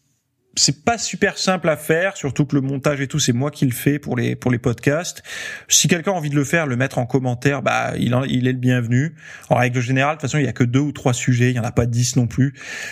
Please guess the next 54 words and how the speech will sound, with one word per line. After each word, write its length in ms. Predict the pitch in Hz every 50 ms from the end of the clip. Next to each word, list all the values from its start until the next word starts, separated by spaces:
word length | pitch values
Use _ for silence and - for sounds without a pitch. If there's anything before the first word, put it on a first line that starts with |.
| - -
Donc, 160 | - 131 110
ça 120 | - 135 113
peut 100 | 139 135
être 160 | 131 131 -
intéressant 500 | 127 120 - 135 127 127 127 123 - 131
de 60 | 127
le 80 | 127 131
mettre. 280 | 147 185 220 - - - - - - - - - - -
Euh, 420 | 160 127 120 120 117 117 120 120 117
moi, 220 | 120 139 156 160
perso, 500 | 151 139 120 - - - 156 165 165 143
voilà, 220 | 123 131 120 120
je 80 | 110 107
vous 100 | 123 123
mets 140 | 135 147 156
un 80 | 151
petit 180 | 147 139 - 156
sommaire, 600 | 131 - 156 151 147 147 147 151 156 156 139 131
euh, 460 | 127 123 120 120 117 117 117 117 117
sans 240 | 117 - - 165 160
le 120 | 160 147
time 260 | 139 - 143 135 135 131
code 300 | - 151 147 135 123 123
dans 240 | 135 147 160 170
le, 260 | 170 151 127 127 127 117
le, 260 | 120 120 110 110 107
les 200 | 113 127 131 123
notes 240 | 123 135 147 143 127
de 80 | 139
l'épisode 600 | 127 127 123 - - 127 123 139 139 139 127 120
sur 200 | 113 - - 123
le, 180 | 120 117 113 113
sur 160 | - - 123
le 80 | 123 117
site, 300 | - - 175 160 135 -
hein, 100 | 120 117
pas 140 | - 120
sur 160 | - - 120 117
YouTube 320 | 120 120 117 - 139 127
et 80 | 120 113
ailleurs, 240 | 117 131 139 135
mais 100 | 120 127
sur 160 | 123 - - 135
le 100 | 127 113
site, 240 | - - - 160 147
vous 120 | 135 123 120
avez, 220 | 117 120 131 131
euh, 100 | 123 120
les, 200 | 123 123 - -
le, 180 | - - - 55
le 180 | 53 - -
sommaire 540 | 131 - 139 139 135 139 143 147 160 170 160
en 80 | 147 127
général. 480 | 127 127 123 123 127 143 165 170 156